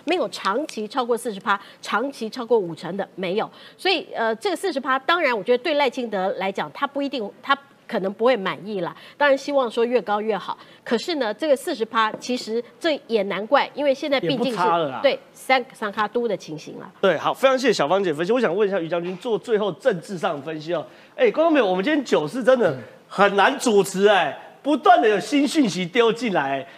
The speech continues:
Speaker 2: 刚主持到一半，郭台铭发文了。你看我们这个，我们的后台团队有多厉害，发文四分钟，马上就截图上传到我们这边啊。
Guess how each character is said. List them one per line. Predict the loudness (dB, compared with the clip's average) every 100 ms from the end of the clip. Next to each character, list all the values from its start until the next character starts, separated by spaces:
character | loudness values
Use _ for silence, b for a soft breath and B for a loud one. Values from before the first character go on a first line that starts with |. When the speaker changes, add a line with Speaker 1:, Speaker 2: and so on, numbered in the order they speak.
| B 0
Speaker 2:
刚 | 2 2
主 | 0
持 | 4
到 | 6 6
一 |
半， | 6 4
郭 | 4 4
台 | 6 4
铭 | 2 -2
发 | 2 4 6 4
文 | 2 0
了。 | 0
你 | 0
看 | 0 2
我 | 2
们 | 0 -4 -4
这 | 0
个， | 0 2
我 | 0
们 | 0
的 | 0
后 | 2 2
台 | 2 0
团 | 0
队 | 0
有 | 0
多 | 0 0
厉 | 0 2
害， | 2 0 B B B B
发 | 6 6
文 | 6 4
四 | 0 -6 -2 2 2
分 | 6 6 6
钟， | 4 4
马 | 4 2
上 | 2
就 | -2
截 | -4 2 4 4
图 | 0 0
上 | 0 2 2 2
传 | -2 2
到 | 2 2
我 |
们 | 0 -2
这 | 2
边 | 4
啊。 | 2